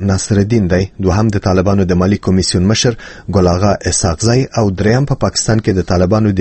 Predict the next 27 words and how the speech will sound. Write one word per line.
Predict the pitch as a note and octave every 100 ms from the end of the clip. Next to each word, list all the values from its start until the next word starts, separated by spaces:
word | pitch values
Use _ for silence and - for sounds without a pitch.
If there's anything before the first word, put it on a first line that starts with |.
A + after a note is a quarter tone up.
| F2+
نیول | E2+ D#2
شوي | - F#2
قومندان | F2+ F#2+ D#2+ E2+ A2+ A#2+ - - -
ملا | G#2 G#2 C3
عبدالغنی | - G#2 G2 F#2 F#2+ G#2+
برادر | G#2 G2+ A2 B2+ - - - -
خزانه | - E2 F2 F2+
دار | A2+ B2+ C#3 - F#2+
امیر | F2+ F#2
عبدالله | G2 G2 G#2+ G#2 F2+
دی. | F#2+ G2 - - - - - - - - - - - - - - -
د | A2
امریکا | A2+ A2 B2+
د | B2
خزانې | A2 G#2+ A2 A2+
په |
وزارت | G2 F2+ G#2+ -
کې | A2
د | G2+ F2+
بهرنیو | F#2+ G2+ C3 G#2+
شتمنیو | - F#2 F#2 G#2+ G2+
د | F#2 E2+
کنټرول | F#2+ F2 A2+ A2
د |
څانګې | F#2 - F#2 E2+ G2
مشر | - A#2 G#2+ - -
ادمیرال | - A#2 A#2+ A#2 B2